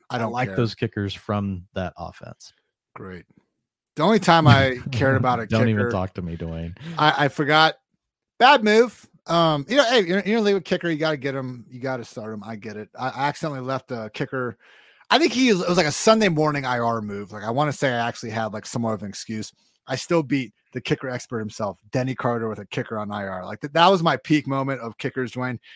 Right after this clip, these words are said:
Speaker 2: I wish I could just never deal with them again, but alas. Hey, we've done it. Another Football Guys Championship draft. Dwayne,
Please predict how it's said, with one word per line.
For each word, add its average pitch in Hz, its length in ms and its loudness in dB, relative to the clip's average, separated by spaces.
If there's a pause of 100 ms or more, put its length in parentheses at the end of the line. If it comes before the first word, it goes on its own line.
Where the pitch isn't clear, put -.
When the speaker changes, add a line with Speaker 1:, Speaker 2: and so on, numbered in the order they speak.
(120)
Speaker 2:
I 120 340 -2
wish 139 300 0
I 123 140 -4
could 117 140 -8
just 110 180 -10
never 117 200 -6
deal 113 220 -8
with 110 100 -10
them 107 160 -6
again, 113 400 -6 (140)
but 113 200 -2 (300)
alas. 110 480 -6 (160)
Hey, 156 280 4 (200)
we've 139 160 0
done 170 220 10
it. 175 120 4 (300)
Another 143 600 4
Football 120 420 0
Guys 120 280 -2
Championship 120 520 -4
draft. 127 340 -2
Dwayne, 131 300 -2